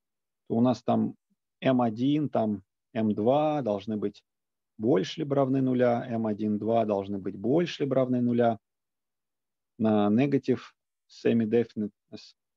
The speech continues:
у нас М один должно быть меньше либо равно нуля, М два меньше либо равно нуля, М один два должно быть больше либо равно нуля.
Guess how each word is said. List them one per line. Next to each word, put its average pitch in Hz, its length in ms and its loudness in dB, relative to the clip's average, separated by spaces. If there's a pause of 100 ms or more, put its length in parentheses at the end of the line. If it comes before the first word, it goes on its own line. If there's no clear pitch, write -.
(420)
у 101 40 -4
нас - 240 -10
М 110 180 2
один 107 340 2
должно 101 300 0
быть 98 200 -6
меньше 165 400 -2
либо 151 160 -6
равно 135 260 0
нуля, 123 520 -2
М 104 160 -6
два 101 280 -4
меньше 143 480 -4
либо 135 120 -6
равно 131 280 0
нуля, 117 480 0
М 110 160 -4
один 101 340 -6
два 107 200 0
должно 95 300 -6
быть - 160 -18
больше 151 420 -2
либо 131 100 -8
равно 123 200 -2
нуля. 117 240 -2